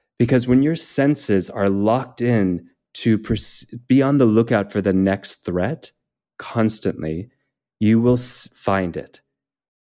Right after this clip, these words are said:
You will always find it. And if you don't find it, you will seek it. Because one of the things that's a challenge is that when your senses,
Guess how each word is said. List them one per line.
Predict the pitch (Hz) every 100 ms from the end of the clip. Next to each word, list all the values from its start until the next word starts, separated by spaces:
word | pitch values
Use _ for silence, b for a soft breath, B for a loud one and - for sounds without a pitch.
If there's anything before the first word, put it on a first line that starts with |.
| _ -
You | 107
will | 107 -
always | 120 127 127 123 123 -
find | - 90 87 80
it. | 78 -
And | 110
if | 104 104
you | 117
don't | 113 139 180
find | - 95 85 78
it, | 87 - b b -
you | 104
will | 101
seek | - - 113 -
it. | - - - _ _ _ _ -
Because | 113 123 120
one | 127 147
of |
the | 143
things | 143 120 123 117
that's | 110 107
a |
challenge | 98 - - 160 113 92 90 - B B B
is | - 104 -
that | 104 95 - _ _ _ -
when | 113 113
your | 117 123 127 127
senses, | 123 - 143 156 170 123 107 101 95 101